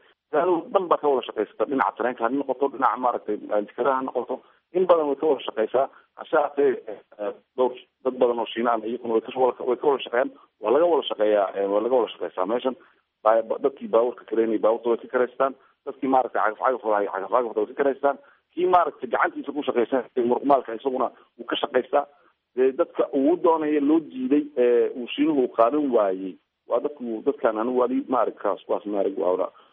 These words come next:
wax ku keena weeyaan. Waxaan waa ba-, ba-, mashruuco gaaban oo la dhisayo weeyaan, wax dhismo ah weeyaan, amba jikada ha ahaato, amba maaragtay jikad, amba, amba laan, amba airport, amba waxyaabo caynkaas weeyaan, waa barnaamijyo caynkaas waaweyn.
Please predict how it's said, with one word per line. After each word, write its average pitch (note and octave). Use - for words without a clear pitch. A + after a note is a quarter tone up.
wax -
ku -
keena A#2
weeyaan. B2
Waxaan D3+
waa C#3
ba-, C#3
ba-, C3+
mashruuco C3+
gaaban D#3
oo C#3
la B2
dhisayo A#2+
weeyaan, A2+
wax G#2
dhismo -
ah G#2
weeyaan, A#2
amba G#2
jikada C3
ha A#2
ahaato, B2
amba A#2
maaragtay A#2
jikad, B2+
amba, G#2
amba G#2+
laan, B2
amba G#2+
airport, A#2+
amba A2
waxyaabo A#2+
caynkaas A#2
weeyaan, G#2+
waa G2+
barnaamijyo G#2
caynkaas A2+
waaweyn. A2